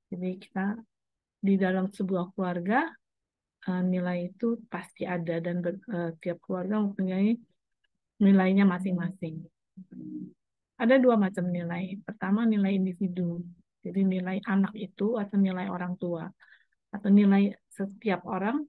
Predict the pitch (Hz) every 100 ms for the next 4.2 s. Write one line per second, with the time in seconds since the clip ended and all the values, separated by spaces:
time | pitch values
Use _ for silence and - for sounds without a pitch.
0 | 262 196 220 202 185 - 233 208 180 -
1 | 208 196 190 185 185 196 190 170 - _
2 | _ _ _ _ _ 202 202 202 196 196
3 | 202 196 196 202 180 175 170 175 233 269
4 | 208 185